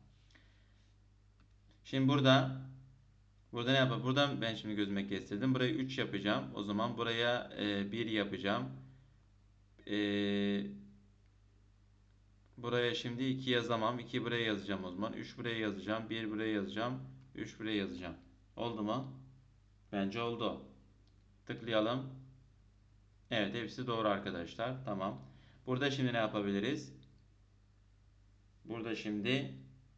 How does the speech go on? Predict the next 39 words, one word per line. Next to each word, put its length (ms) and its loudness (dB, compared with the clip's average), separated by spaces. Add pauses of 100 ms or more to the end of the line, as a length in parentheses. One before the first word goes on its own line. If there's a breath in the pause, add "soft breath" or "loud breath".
(140)
üç 260 -2
buraya 240 6
gelmez. 540 4
Üç 200 -4
buraya 220 4
gelecek. 640 0 (100)
O 80 -4
zaman 200 2
iki 180 -2
buraya 280 2
gelecek. 600 0 (400)
O 40 -6
zaman 300 2
bir 160 4
buraya 280 2
gelecek. 540 0 (640)
Üç 240 -4
buraya 200 4
gelmez. 400 2
Üç 200 -6
buraya 180 2
gelecek. 420 0
İki 160 -4
buraya 240 0
gelecek. 480 2
O 60 0
zaman 260 -2
bir 180 4
buraya 200 0
gelecek. 360 2
İki 120 -2
buraya 180 6
gelecek. 360 2
Ha? 320 -2
Oo, 200 0
bu 100 -2
da 60 4
hızlı 220 2
ilerledi. 600 0